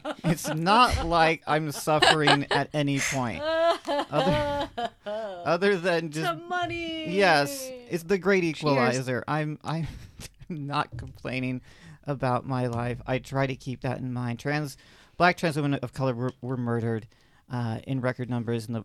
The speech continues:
Speaker 2: in the month of June and Pride Month.
Speaker 1: Right.
Speaker 2: And, um,
Speaker 3: It's heartbreaking.
Speaker 2: I, it's heartbreaking, and I,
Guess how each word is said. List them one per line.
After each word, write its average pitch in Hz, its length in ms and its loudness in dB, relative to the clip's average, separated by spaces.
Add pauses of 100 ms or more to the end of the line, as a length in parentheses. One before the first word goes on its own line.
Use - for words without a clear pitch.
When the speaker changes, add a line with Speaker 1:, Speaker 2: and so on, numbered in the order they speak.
Speaker 2:
in 131 120 0
the 131 60 0
month 123 240 -2
of 110 60 -8
June 113 180 -4
and 110 120 -6
Pride 113 320 -2
Month. 113 260 -4
Speaker 1:
Right. 104 480 -20 (100)
Speaker 2:
And, 120 460 -2
um, 110 500 -4 (100)
Speaker 3:
It's - 120 -20
heartbreaking. - 460 -18
Speaker 2:
I, 127 220 0
it's 147 240 0
heartbreaking, 123 760 -4
and 123 300 -2 (140)
I, 139 380 -2